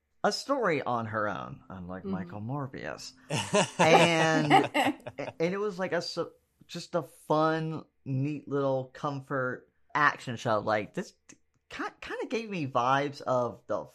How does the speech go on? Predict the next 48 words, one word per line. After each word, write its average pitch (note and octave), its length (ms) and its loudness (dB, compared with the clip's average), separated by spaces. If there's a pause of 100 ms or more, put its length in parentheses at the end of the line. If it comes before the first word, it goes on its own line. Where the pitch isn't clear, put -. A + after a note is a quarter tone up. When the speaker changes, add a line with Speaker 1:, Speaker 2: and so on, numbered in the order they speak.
(120)
Speaker 1:
Fall F#3+ 360 0
Guy G#3 640 -4
and A2 460 -10
A-Team F3 600 -4
and F3 100 -8
stuff F3 320 -4
like F3+ 240 -6
that F3+ 400 -4
as E3 240 -4
well. F3+ 460 -4 (340)
I D3+ 100 2
mean, C#3 280 -2
yes, A#2+ 320 -4
I A2 100 -6
know G2+ 240 -10
it's - 400 -12 (100)
more C3+ 260 -2
Speaker 3:
A - 40 -4
little A3 140 4
Speaker 1:
ser- D#3 300 4
Speaker 3:
ragtaggy. A2+ 400 0
I, D3 220 -4
I'm D3+ 180 -8
not C#3 180 -8
gonna, G2 200 -6
I A2 120 -2
won't, A2 240 -2
I'm B2 100 -6
not A#2+ 120 -2
gonna G#2+ 160 -4
say G2+ 180 -2
no F#2 180 -4
to E2+ 60 -6
it. F2 100 -8
Speaker 1:
Yeah, E3 140 4
it's C3 140 -2
a E3 60 2
more, E3 280 4
it's D#3 140 -4
a F3+ 60 4
little F3+ 200 6
bit D#3+ 160 2
more C#3+ 220 4
serialized G2+ 1500 0
than A#2 260 -2
Speaker 3:
Mm-hmm. A#2 40 -6
Speaker 1:
those B2+ 320 6
shows. A#1+ 840 -8